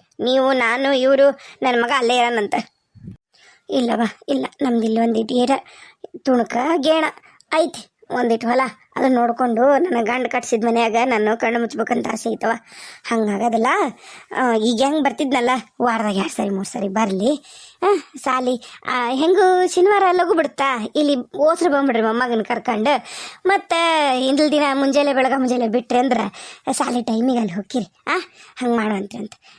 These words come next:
ನೀನೇನ್ ಬ್ಯಾಡ ಇವತ್ತೊಂದಿನ ಚಾ ಮಾಡೋದು, ನಾ ಮಾಡ್ತೀನಿ, ಕುಂತ್ಕೊಂಡ್ ಮಾತ್ ಹೇಳ್ರಿ. ಆ, ಗಂಡ ಹೆಂಡ್ತಿ, ಹ್ಮ್, ಕುಂದ್ರಿ, ಬರ್ಲೇ ಅವನ್ನ ಚಾ ಮಾಡ್ತಿ, ಕುಂದ್ರಿ.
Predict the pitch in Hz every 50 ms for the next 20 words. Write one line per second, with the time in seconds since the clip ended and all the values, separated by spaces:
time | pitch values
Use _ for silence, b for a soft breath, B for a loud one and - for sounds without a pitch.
0 | b b 240 247 254 262 269 285 277 262 262 254 254 247 233 220 208 - 220 220
1 | 226 233 233 226 - - - 254 240 240 226 226 214 196 277 370 427 339 277 233
2 | 233 247 254 254 - - 247 285 466 554 415 - B B B B B B 285 294
3 | 285 294 226 269 262 254 240 214 220 233 233 233 269 247 208 196 196 - _ -
4 | 254 294 330 330 294 269 269 294 330 370 370 339 339 349 262 - b b b b
5 | b b _ - 240 190 151 - _ _ - 233 226 208 190 - _ _ _ -
6 | 214 214 190 233 269 349 392 381 302 277 247 - 254 240 254 247 208 233 - -
7 | - _ - 349 302 226 -